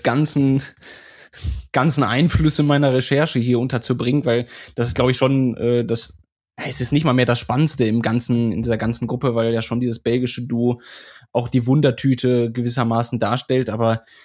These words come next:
die Slowenen deshalb spannend, weil Prat Nemar so ein bisschen der Wegbereiter für alles ist. Ähm, die Tourkarte hat's dann möglich gemacht, dass es nach fünfzehn Jahren dann auch mal wieder zum World Cup geht. Ähm,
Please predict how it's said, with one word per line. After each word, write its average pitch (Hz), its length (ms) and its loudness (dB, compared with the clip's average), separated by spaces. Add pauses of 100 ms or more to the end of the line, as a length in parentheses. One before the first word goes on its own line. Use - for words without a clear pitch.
(220)
die 131 60 0
Slowenen 131 720 2
deshalb 127 600 0
spannend, 127 340 -2
weil 120 140 4
Prat 120 300 -2
Nemar 127 320 2
so 127 80 0
ein 123 40 0
bisschen 127 180 -4
der 110 100 2
Wegbereiter 127 560 0
für - 140 -6
alles 135 280 -2
ist. - 320 -2 (460)
Ähm, 120 140 -4
die 120 120 -2
Tourkarte 135 560 0
hat's 123 220 2
dann 127 160 2
möglich 131 300 0
gemacht, 127 280 0
dass 123 120 -2
es 123 120 -4
nach 123 260 0
fünfzehn 131 420 -4
Jahren 120 180 0
dann 123 120 -2
auch - 120 -6
mal 123 140 0
wieder 127 160 0
zum 127 200 -2
World 120 240 2
Cup - 220 -4
geht. 139 320 2 (600)
Ähm, 117 340 0